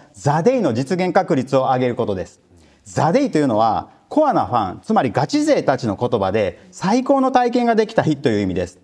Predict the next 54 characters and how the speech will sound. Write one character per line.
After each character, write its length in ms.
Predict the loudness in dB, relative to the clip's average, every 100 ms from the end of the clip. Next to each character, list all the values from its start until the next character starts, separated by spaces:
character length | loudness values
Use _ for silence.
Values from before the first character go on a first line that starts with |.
| _ _
た 120 | -2 2
だ、 380 | 2 0 -6 -12
そ 200 | -2 0
ん 60 | 2
な 100 | 2
ガ 140 | 0
チ、 160 | -4 -4
ガ 140 | -2 0
チ 120 | 0
勢 220 | 2 2
に 100 | 2
は 200 | 2 0
ず 160 | 0 -2
っ 20 |
と 160 | 0 -2
抱 300 | -2 -2 0
え 40 |
て 80 | -2
き 100 | 0
た 140 | -2
課 160 | 0 0
題 200 | 2 2
も 100 | 2
あ 60 |
り 60 | 0
ま 120 | -2
し 80 | -2
た。 160 | -6 -6 _
そ 180 | -4 0
れ 60 |
は、 340 | 2 0 -2 -8 -20 _ -6
え、 80 |
ザ・ 240 | -2 0 2
デ 160 | 2
イ 60 | 0
実 240 | -2 -2
現 140 | 0 2
を 100 | 0
左 200 | 0 0
右 160 | 0
す 140 | 0 0
る 140 | 2
雪 220 | 0 0
の 120 | 0 0
コ 180 | 0
ン 60 | 0
デ 60 | 0
ィ 20 |
シ 80 | 0
ョ 100 | -2
ン、 60 | -10 -20 _
つ 140 | -2
ま 120 | 2 2
り、 200 | 0